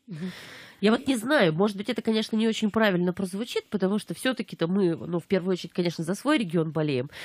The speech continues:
но тем не менее, а есть какие-то интересные программы у наших соседей, а, вот эти же самые туры, там, двух-трехдневные, куда могут кировчане отправиться? Все равно вы в это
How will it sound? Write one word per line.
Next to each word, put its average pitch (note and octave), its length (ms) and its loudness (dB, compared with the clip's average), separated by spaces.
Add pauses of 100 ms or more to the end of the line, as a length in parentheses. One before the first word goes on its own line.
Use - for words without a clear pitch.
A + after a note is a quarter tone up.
(160)
но E3+ 100 2
тем B3 200 -2
не B3+ 100 0
менее, G#3+ 400 4
а E3 280 4
есть G#3+ 320 0
какие-то A#3+ 360 -2
интересные G#3 640 0
программы G#3 500 0
у F3+ 40 4
наших F#3+ 340 0
соседей, G3 720 0
а, E3 420 0
вот F#3 220 0
эти G3 140 -2
же E3+ 100 -2
самые F3 380 2
туры, F#3+ 260 -2
там, D#3 260 -2
двух-трехдневные, F3+ 1000 0
куда G3 280 2
могут G3 300 0
кировчане E3+ 540 -2
отправиться? D3+ 680 -2
Все - 160 -6
равно G3 220 0
вы F3+ 120 0
в D#3+ 60 0
это D#3+ 280 2